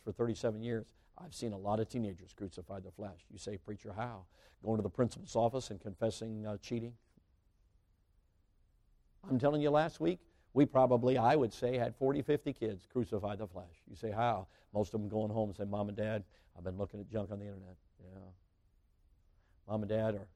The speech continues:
"Teacher, I cheated on this test." Crucifying the flesh. You know what happens when you crucify the flesh? This may really, really surprise you. You live.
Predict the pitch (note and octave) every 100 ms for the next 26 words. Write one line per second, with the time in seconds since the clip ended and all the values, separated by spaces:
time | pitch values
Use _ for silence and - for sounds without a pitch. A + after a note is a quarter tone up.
0 | _ A#2 G#2 A2 G2+ - A2 G2+ G2 G2+
1 | F#2+ G2+ G#2 G2 _ _ _ _ _ _
2 | _ _ _ _ _ _ _ - B2+ A#2
3 | G#2+ A2+ A2+ A2+ A2+ G#2 - _ _ G#3
4 | C#4+ F3+ G3 E3 B2 C3+ - E3+ - C#3
5 | - D3 B2+ - D3+ - C3+ C3 C3 -
6 | - - - A2+ C#3 G#3 F3 D3 C3 B2+
7 | A2+ - G2 C3 B2+ G#2 G#2 A2+ G2+ _
8 | F3+ E3 A2 E2+